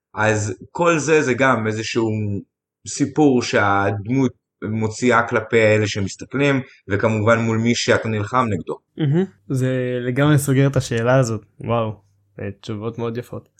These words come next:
Speaker 2: אמ, יש גם צורת לחימה בלי נשקים, שנקרא ברולינג, או תיגרה. אמ, תחיל רגע בלהגיד, אז מה זה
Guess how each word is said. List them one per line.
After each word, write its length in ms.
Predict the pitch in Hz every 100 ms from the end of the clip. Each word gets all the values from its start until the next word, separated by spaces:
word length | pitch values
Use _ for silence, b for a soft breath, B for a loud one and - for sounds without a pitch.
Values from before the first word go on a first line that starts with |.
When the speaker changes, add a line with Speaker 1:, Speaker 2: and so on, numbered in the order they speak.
| B B B B 156
Speaker 2:
אמ, 800 | 143 139 139 139 139 139 135 135 131 b _
יש 140 | 180 185
גם 200 | 226 202
צורת 400 | - 135 160 170
לחימה 580 | 147 123 117 131 139 127
בלי 400 | 120 127 139 135
נשקים, 640 | 120 - 107 160 139 107
שנקרא 640 | - 113 107 120 120 117
ברולינג, 600 | 117 120 127 131 104 107
או 220 | 120 110 101
תיגרה. 480 | - 113 113 131 110 - _ _ _ _ _ _ _ _ _
אמ, 60 | 110 104 107 107 110 - _ _ _
תחיל 180 | - 160
רגע 220 | 190 190
בלהגיד, 440 | 185 180 175 175
אז 220 | 165 147 135
מה 320 | 131 143 160
זה 260 | 165 170